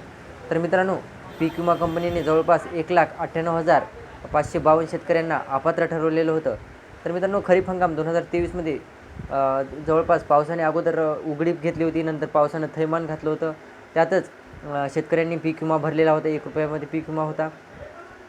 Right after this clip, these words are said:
शेतकऱ्यांनी भरला देखील होता. परंतु एक रुपयात पीक विमा असल्या कारणानं, अ, शेतकऱ्यांना म्हणा किंवा कंपनीने काहीतरी, अ, करून शेतकऱ्यांना अपात्र ठरवलं होतं. कारण, अ, कंपनीने काय केलं, बऱ्याच जिल्ह्यातील शेतकऱ्यांना, अ,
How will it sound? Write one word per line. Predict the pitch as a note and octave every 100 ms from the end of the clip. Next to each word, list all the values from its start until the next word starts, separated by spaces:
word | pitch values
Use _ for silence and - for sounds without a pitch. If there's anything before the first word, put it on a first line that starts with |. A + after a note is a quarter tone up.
| -
शेतकऱ्यांनी | D3 D#3 D#3 D#3+
भरला | E3 D#3 E3+
देखील | E3+ E3
होता. | E3 D3+
परंतु | A#2 D3+ E3+ E3 D#3+ - - -
एक | C#3+ D3
रुपयात | D#3+ F3
पीक | F3 E3+
विमा | D#3+ F3
असल्या | D#3+ D#3 E3+
कारणानं, | E3 D#3+ E3+ C#3 - - - -
अ, | C3+ C3+ C#3 C#3 -
शेतकऱ्यांना | D#3 E3 D#3+ E3
म्हणा | D#3+ D#3
किंवा | B2 - D#3
कंपनीने | D3 D3+ C#3 E3+ E3+ E3+
काहीतरी, | C3+ C#3+ C3+ D#3+ E3
अ, | C3+ C3+ C3 C#3 - -
करून | E3 E3 D#3 - - - -
शेतकऱ्यांना | D#3+ - E3+ E3+ E3 -
अपात्र | D#3+ G#3 G3+
ठरवलं | F3+ F3 D#3+
होतं. | D#3+ C3+ B2
कारण, | D3+ E3 E3+ - - - D3
अ, | D3 C#3+ C#3 -
कंपनीने | D#3 F#3+ F#3 F#3
काय | F3+
केलं, | F3 F3 F3
बऱ्याच | D#3 F3+ - - E3+ D#3
जिल्ह्यातील | D3+ D#3+ E3 D3+
शेतकऱ्यांना, | D#3 D#3 E3 D#3
अ, | B2+ C#3+ C3+ C3+